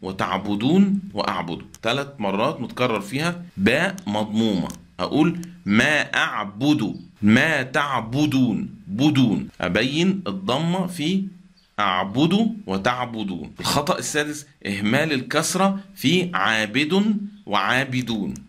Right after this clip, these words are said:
إهمال الكسرة في عابدون خطأ. الصحيح هو عابدون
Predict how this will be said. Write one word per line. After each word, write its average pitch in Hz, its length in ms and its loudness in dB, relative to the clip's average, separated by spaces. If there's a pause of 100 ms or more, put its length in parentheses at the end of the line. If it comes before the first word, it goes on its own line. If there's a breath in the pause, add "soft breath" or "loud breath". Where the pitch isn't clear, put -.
إهمال 127 640 4
الكسرة 147 680 -2
في 120 200 0
عابدون 101 680 0 (520)
خطأ. - 320 -6 (580)
الصحيح - 560 -4
هو 175 300 0
عابدون 120 1200 0